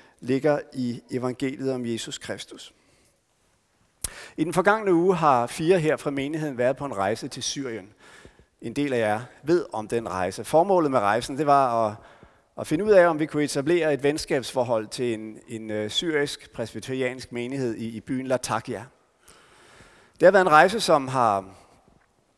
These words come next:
vakt mange tanker og, og eftertanker. Og nogle af dem har handlet om tilgivelse. Latakia er et sted i Syrien, hvor krigen ikke har sat sig, hvad skal man sige, de voldelige spor,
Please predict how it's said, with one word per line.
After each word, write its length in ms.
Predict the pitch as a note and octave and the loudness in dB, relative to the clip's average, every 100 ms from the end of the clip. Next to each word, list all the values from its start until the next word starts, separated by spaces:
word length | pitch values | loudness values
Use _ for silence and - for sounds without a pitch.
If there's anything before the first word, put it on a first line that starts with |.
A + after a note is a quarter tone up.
| _ _ _ _ _ _ - | _ _ _ _ _ _ 0
vakt 460 | C3 C3+ - - A#2+ | 2 2 -2 -10 2
mange 340 | B2 C3+ E3 | 4 4 0
tanker 680 | - D3 A2+ C#3 D3+ D#3 - - | -2 0 0 0 -4 -4 -12 -2
og, 340 | G#2+ G#2+ A2 - _ - _ _ _ _ _ _ - | 0 0 -4 -16 _ -20 _ _ _ _ _ _ -2
og 120 | A#2 | -2
eftertanker. 720 | C3+ D#3 - - B2 G#2 G#2 G2+ _ _ _ _ _ _ _ _ _ _ _ - D3+ | 0 0 -2 0 -4 -4 -8 -10 _ _ _ _ _ _ _ _ _ _ _ -12 -4
Og 80 | |
nogle 200 | E3 A3 | -2 2
af 60 | G3 | 2
dem 80 | G3+ | 2
har 80 | E3 | 2
handlet 260 | D3+ E3+ | 2 0
om 80 | E3 | -4
tilgivelse. 640 | - F3 - B2+ G2+ - - _ _ _ _ _ _ _ _ _ - - - - _ _ | -6 -8 -6 -10 -10 -14 -18 _ _ _ _ _ _ _ _ _ -20 -20 -20 -20 _ _
Latakia 480 | C3 B2+ E3 F3 F#3+ | -2 4 4 6 4
er 220 | D3+ C3+ | 4 0
et 60 | B2 | -2
sted 220 | - C#3 | 0 0
i 40 | |
Syrien, 420 | C#3+ D3 D3+ C3 B2+ | 0 -4 -2 -2 0
hvor 360 | B2 A2 B2 | 0 0 -6
krigen 380 | - D#3 D3+ C#3+ | -8 -6 -6 -4
ikke 220 | A#2+ A#2 | -4 -4
har 320 | C3+ G#2 F2+ A2+ _ _ | -4 -4 -6 -12 _ _
sat 280 | - A2+ A2 | -6 -4 -4
sig, 300 | - A#2+ C#3 - _ _ _ _ | -4 -6 -6 -18 _ _ _ _
hvad 140 | - A2 | -6 -6
skal 180 | - G#2+ | -4 -8
man 100 | A2 | -8
sige, 240 | A2 G#2 | -6 -8
de 180 | F#2+ B2 | -4 2
voldelige 400 | A#2+ C3+ F3+ D3 | 4 4 4 -2
spor, 420 | - C#3+ D3 A2 | -2 0 0 -2